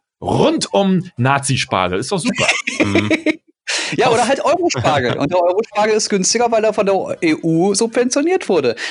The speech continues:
Speaker 3: Warum denn da nicht mal so ein bisschen transparenter sein? Einfach mal zeigen, woher wir das alles nutzen können.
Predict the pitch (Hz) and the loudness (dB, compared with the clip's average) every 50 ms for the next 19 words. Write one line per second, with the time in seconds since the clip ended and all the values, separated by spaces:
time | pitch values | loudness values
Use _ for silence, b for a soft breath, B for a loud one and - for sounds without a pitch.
0 | B B - 160 160 175 220 262 320 294 277 285 - 233 247 320 311 277 269 - | B B -2 -2 0 2 2 0 2 0 0 2 2 2 2 2 2 0 0 0
1 | 262 262 269 262 277 240 233 254 285 - - - 269 269 247 247 254 254 B B | 0 0 0 2 2 0 2 0 0 0 0 0 2 2 2 2 0 -2 B B
2 | B _ - - - 370 339 - - 311 302 277 302 330 339 - 190 139 127 117 | B _ -4 -2 0 0 -2 0 0 0 2 2 2 2 2 0 0 2 2 0
3 | 123 127 156 196 - 226 214 214 208 - - 226 220 220 226 208 214 208 214 190 | 0 0 0 0 0 0 0 0 0 0 0 0 2 2 0 0 2 2 2 2
4 | 214 226 254 254 240 226 214 214 - - 226 208 214 214 - - 254 370 349 - | 2 2 2 2 0 0 0 0 -2 -2 -2 -2 -2 0 -2 0 0 0 0 0
5 | - 233 208 - - 110 104 98 98 95 | 0 0 0 -2 -2 -4 -4 -4 -6 -8